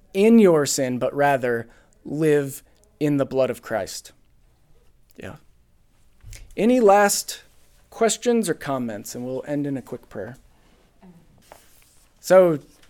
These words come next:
to summarize, <laughs> again, Hebrews six, it's not talking about your friend who stopped going to church. And it's definitely not about the Christian who struggles with the fact that they're still a sinner and a saint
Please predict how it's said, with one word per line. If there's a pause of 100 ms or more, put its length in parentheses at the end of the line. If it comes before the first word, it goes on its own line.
(140)
to
summarize, (1080)
<laughs>
again,
Hebrews
six, (120)
it's
not
talking
about
your
friend
who
stopped
going
to
church. (640)
And
it's
definitely
not
about
the
Christian (260)
who
struggles
with
the
fact
that
they're
still
a
sinner
and
a
saint